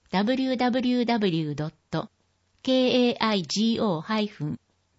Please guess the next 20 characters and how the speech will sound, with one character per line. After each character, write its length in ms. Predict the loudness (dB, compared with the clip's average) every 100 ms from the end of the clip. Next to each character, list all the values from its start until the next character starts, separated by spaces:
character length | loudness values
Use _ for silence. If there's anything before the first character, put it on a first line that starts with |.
| -4
シ 640 | 0 2 2 4 4 4
ー 40 | 2
エ 60 |
ヌ 140 | 2 0
テ 160 | 0
ィ 440 | 0 2 2 2 2
ー 0 |
ア 200 | 0 0
ー 40 | -2
ル 100 | -2
ド 140 | -4
ッ 60 | -6 _
ト 220 | -6 -2
オ 260 | 0 2 2
ー 160 | 2
ア 40 | 0
ー 40 |
ル 120 | -2
ド 120 | -4
ッ 60 | -6